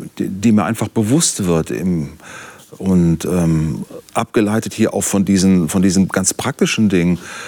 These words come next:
Ähm, es gab auch mal eine Situation in meinem Leben, wo ich mich nach bestimmten Dingen verhalten habe, die mir dann auch tatsächlich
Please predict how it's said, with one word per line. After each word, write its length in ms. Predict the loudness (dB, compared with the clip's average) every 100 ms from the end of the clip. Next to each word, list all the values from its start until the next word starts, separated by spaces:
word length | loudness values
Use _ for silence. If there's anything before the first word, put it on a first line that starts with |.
| -16 -18 -14 -4
Ähm, 520 | 0 2 2 2 0 -2
es 160 | -4 -2
gab 140 | 0
auch 140 | 0 -2
mal 100 | 0
eine 100 | 2
Situation 460 | 2 2 0 0 2
in 80 |
meinem 300 | 2 0 0
Leben, 360 | 2 2 2 2
wo 200 | 2 2
ich 360 | 2 0 -2 -8 -16 -18 -4
mich 180 | -2 0
nach 140 | -2
bestimmten 520 | -2 -4 0 0 2
Dingen 240 | 2 2 2
verhalten 640 | 0 -2 0 -2 0 0
habe, 400 | 0 -2 0 0
die 220 | 0 2
mir 180 | 4 4
dann 260 | 2 0 -4
auch 160 | -6 -10
tatsächlich 800 | -6 -4 0 -2 0 0 0